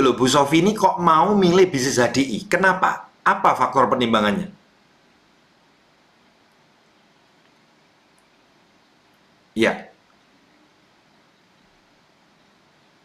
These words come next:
Halo? Nah, orangnya kemana nih? <laughs> Halo, Bu Sofi.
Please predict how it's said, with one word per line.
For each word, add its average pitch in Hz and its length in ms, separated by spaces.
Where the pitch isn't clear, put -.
Halo? 123 400
Nah, - 100
orangnya 139 380
kemana 151 240
nih? 143 120
<laughs> - 880
Halo, 175 180
Bu 156 80
Sofi. 143 300